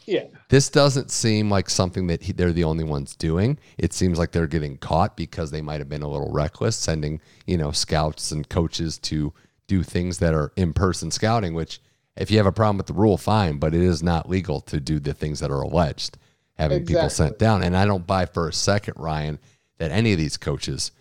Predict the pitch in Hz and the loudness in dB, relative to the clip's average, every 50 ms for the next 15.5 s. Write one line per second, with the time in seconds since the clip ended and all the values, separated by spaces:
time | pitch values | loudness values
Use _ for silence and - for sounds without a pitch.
0 | _ _ - 87 85 80 82 78 78 87 80 85 80 - - 82 80 76 71 - | _ _ -2 0 0 2 2 2 2 2 2 0 0 0 -2 -2 -2 -2 -2 0
1 | - 87 - - - 69 64 - 73 67 69 67 - - - 90 80 76 69 71 | 0 0 0 -2 -4 -4 -4 -6 -6 -6 -6 -6 -2 2 2 2 2 2 0 -4
2 | 62 67 71 71 73 69 62 71 71 - - 67 69 76 76 - - - 64 69 | -8 -6 -6 -4 -2 -2 0 -2 -2 -2 -2 -2 -2 -2 -2 -2 -4 -4 -6 -6
3 | 67 - 73 - - - 80 73 69 67 - - 73 69 - 73 80 78 65 - | -6 -6 -6 -4 -2 -2 -2 -2 -4 -6 -6 -6 -6 -6 -4 -2 -2 -2 -2 -4
4 | - _ _ _ _ _ _ _ _ - 247 277 302 233 160 127 113 110 - - | -8 _ _ _ _ _ _ _ _ -8 -2 2 4 4 4 2 0 -4 -6 -4
5 | 208 202 185 - - 311 302 240 - - 180 160 147 143 139 135 131 135 131 - | -6 -6 -4 0 0 2 2 2 0 0 -2 0 0 2 2 0 0 -2 -6 -6
6 | 147 135 131 131 127 131 135 131 - - 135 127 120 113 110 104 - 196 208 214 | -6 -4 -4 -6 -6 -6 -8 -8 -6 -4 -2 -2 -2 -2 -4 -6 -4 -2 -2 -2
7 | 220 - 294 277 220 160 123 127 123 123 120 113 - - 127 104 120 113 - 196 | 0 2 2 4 2 2 0 0 0 0 0 -2 -4 -6 -6 -6 -6 -8 -4 0
8 | 214 240 233 226 190 160 147 139 135 127 123 120 - 135 127 127 123 120 - 120 | 2 4 4 4 4 4 4 4 4 2 0 -4 -6 -6 -4 -4 -6 -6 -6 -8
9 | 113 - - 120 123 120 120 120 117 113 117 117 113 110 - _ - 87 80 80 | -8 -10 -12 -14 -12 -10 -8 -6 -4 -4 -4 -2 -4 -6 -8 _ -12 -12 -12 -10
10 | 80 76 104 147 151 147 147 151 151 143 143 127 131 135 135 127 123 120 - - | -8 -4 0 2 2 2 2 4 2 2 2 2 2 2 2 0 -2 -2 0 2
11 | 139 127 123 120 120 120 120 120 120 120 113 120 117 117 117 - 127 120 117 117 | 4 4 6 4 2 0 -2 -6 -8 -4 -2 -2 -2 -2 -2 -4 -4 -4 -4 -4
12 | 117 110 110 117 113 117 117 113 117 117 113 107 107 113 120 120 113 107 104 101 | -4 -6 -6 -4 -2 -2 -2 -2 -4 -4 -6 -6 -4 -4 -2 -2 -2 -2 -4 -6
13 | 98 - - - - - _ _ _ - - - - _ _ - 135 135 131 117 | -8 -12 -16 -20 -20 -20 _ _ _ -20 -20 -20 -20 _ _ 4 4 4 4 2
14 | 139 170 226 240 240 - - - 151 143 139 135 131 120 110 117 123 123 113 113 | 2 2 2 2 0 -2 0 2 4 6 6 6 6 4 2 2 0 0 -2 -4
15 | 117 117 120 123 127 123 - - - | -4 -2 0 0 0 0 -4 -8 -8